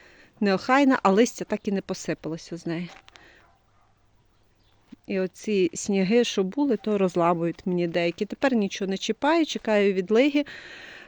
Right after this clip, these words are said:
зроблю роботу над помилками. Навіть якщо ви бачите, то спірея, сонечко засвічує, дивіться, спірея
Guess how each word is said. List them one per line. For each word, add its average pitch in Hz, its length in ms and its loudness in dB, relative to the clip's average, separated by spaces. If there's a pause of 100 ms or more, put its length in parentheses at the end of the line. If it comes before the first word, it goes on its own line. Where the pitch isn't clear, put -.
зроблю 202 420 2
роботу 190 420 0
над 190 180 -4
помилками. 247 800 2 (520)
Навіть 220 440 0
якщо 220 340 0 (1200)
ви 180 180 0
бачите, 196 460 -2
то - 140 -10
спірея, 214 640 -4 (580)
сонечко 196 500 -6
засвічує, 208 580 -8
дивіться, 202 300 -6
спірея 226 560 -6